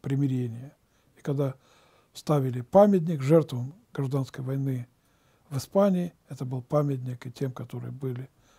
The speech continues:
сторонниками Франко, и тем, которые были его противниками. И далее мы читаем: «Вот и Садок,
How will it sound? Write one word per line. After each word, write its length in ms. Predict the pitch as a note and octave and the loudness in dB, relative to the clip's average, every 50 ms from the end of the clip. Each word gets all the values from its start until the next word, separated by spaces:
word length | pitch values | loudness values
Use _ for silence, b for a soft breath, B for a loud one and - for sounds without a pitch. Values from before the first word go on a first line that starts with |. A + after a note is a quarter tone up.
| _ _ | _ _
сторонниками 800 | - - - D#3 C#3+ C#3 C#3 B2+ B2+ B2 - C#3 C3 B2+ B2+ - _ _ _ _ _ _ | -20 -10 -6 -4 -2 0 -2 -2 -4 -6 -8 -12 -14 -14 -14 -16 _ _ _ _ _ _
Франко, 560 | - - D#3 F3 F#3+ F#3 F3 - E3+ E3 D#3+ - _ _ _ _ _ _ _ _ _ _ _ _ _ _ _ _ | -4 0 2 2 2 2 0 -4 -10 -12 -14 -16 _ _ _ _ _ _ _ _ _ _ _ _ _ _ _ _
и 160 | - D3 C#3 A#2+ | -8 -6 -6 -6
тем, 240 | - - D#3+ E3 D#3 | -2 0 0 0 0
которые 520 | - C#3 B2+ - C3+ B2+ B2+ C3 C3+ C3+ - _ _ | -2 -6 -8 -8 -8 -8 -8 -8 -10 -10 -14 _ _
были 260 | C3 B2+ C3+ C3 B2 | -8 -6 -4 -2 -2
его 120 | C3 B2 A#2+ | -2 -4 -6
противниками. 840 | - B2+ B2 - - D#3+ D#3+ C#3+ A#2+ A#2+ A#2+ - - C3 A#2+ B2+ - _ _ _ _ _ _ _ _ _ _ _ _ _ _ _ _ _ _ _ _ _ _ _ _ _ _ _ _ _ _ _ _ _ _ _ _ _ _ _ _ - - b b b b b b b b b b b b b b b b b | -8 -10 -10 -6 -2 -2 -2 -2 -2 -6 -10 -12 -14 -16 -16 -18 -20 _ _ _ _ _ _ _ _ _ _ _ _ _ _ _ _ _ _ _ _ _ _ _ _ _ _ _ _ _ _ _ _ _ _ _ _ _ _ _ _ -20 -20 b b b b b b b b b b b b b b b b b
И 80 | F3 D#3+ | 6 8
далее 260 | D#3 G#3+ A3+ A#3 A3 | 10 10 10 10 10
мы 120 | A3 G#3 | 10 8
читаем: 600 | - - G3+ - A#3 A#3 A#3 A#3+ B3 A#3+ G#3 - - _ _ _ _ _ _ _ | 8 6 6 8 8 10 10 10 8 8 6 2 -2 _ _ _ _ _ _ _
«Вот 440 | - D3 D3+ G#3+ A3+ A3 A3 - - _ | 2 6 8 10 10 10 8 4 -2 _
и 160 | - A3+ A3+ | 2 2 2
Садок, 720 | - - - G#3 G3+ F#3 B3 C4 B3+ - - - - - | 2 2 2 0 2 4 6 8 8 8 6 2 -6 -16